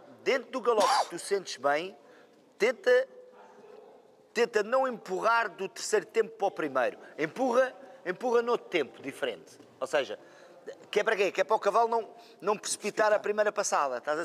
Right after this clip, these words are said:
Speaker 1: ver?
Speaker 2: Primeiro momento da
Speaker 1: Tenta
Speaker 2: passada.
Speaker 1: encontrar a impulsão no tempo seguinte. Em vez de ires àquele tempo que todos nós empurramos porque vamos bem, confortáveis e empurras naquele tempo,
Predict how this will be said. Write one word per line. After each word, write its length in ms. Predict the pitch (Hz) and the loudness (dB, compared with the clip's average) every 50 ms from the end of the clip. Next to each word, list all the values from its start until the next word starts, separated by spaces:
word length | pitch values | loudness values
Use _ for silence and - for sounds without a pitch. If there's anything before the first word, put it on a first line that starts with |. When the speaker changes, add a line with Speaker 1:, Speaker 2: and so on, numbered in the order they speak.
| - - | -4 -4
Speaker 1:
ver? 240 | - 139 104 101 123 | -2 -2 -2 -2 -4
Speaker 2:
Primeiro 280 | 143 143 135 147 147 | -6 -6 -6 -6 -6
momento 180 | 143 147 147 - | -6 -6 -8 -2
da 40 | - | 0
Speaker 1:
Tenta 120 | - - | 0 2
Speaker 2:
passada. 100 | - 247 | 2 0
Speaker 1:
encontrar 380 | 247 - 254 247 254 254 240 226 | 2 2 0 0 2 2 2 2
a 40 | 226 | 2
impulsão 500 | 226 208 - 190 208 - - 220 240 240 | 0 -2 -6 -10 -10 -4 -2 0 0 0
no 140 | 240 233 220 | 0 -4 -6
tempo 320 | - - 233 214 - - | -2 -2 -2 -2 -4 -10
seguinte. 520 | - - 165 175 170 147 117 - - - - - - - - - - | -14 -10 -8 -8 -8 -8 -10 -16 -20 -20 -20 -20 -20 -20 -20 -18 -14
Em 60 | - | -4
vez 200 | 127 175 220 208 | 0 2 2 2
de 80 | 170 233 | 0 -2
ires 140 | 240 208 190 | -4 -2 0
àquele 320 | - - - - 226 196 | 0 0 2 0 -2 -2
tempo 280 | - - 214 202 175 - - - - - - - _ | 2 2 0 0 0 -4 -14 -20 -20 -20 -20 -20 _
que 100 | - - | -20 -6
todos 260 | - 202 208 180 139 160 | -2 -2 0 0 -2 0
nós 260 | 190 208 202 180 165 | 2 2 2 2 0
empurramos 520 | 196 180 147 - 151 180 196 190 - - | -4 -8 -10 -6 -2 -2 -2 -2 -2 -8
porque 240 | - - 165 151 - | -14 -14 -14 -10 -2
vamos 280 | 147 180 180 165 139 120 | -2 -2 -2 -2 -8 -4
bem, 240 | 123 180 180 180 165 | -2 0 0 0 -2
confortáveis 580 | - 156 160 - - - 180 165 147 151 143 | -4 -4 -4 -4 -2 0 0 0 2 -2 -4
e 60 | 135 156 | -4 -6
empurras 360 | 156 151 - 160 147 160 143 | -6 -6 -8 -6 -6 -6 -4
naquele 280 | 147 156 - 165 147 | -4 -4 -2 -4 -2
tempo, 200 | - 208 214 208 | -2 -2 -4 -4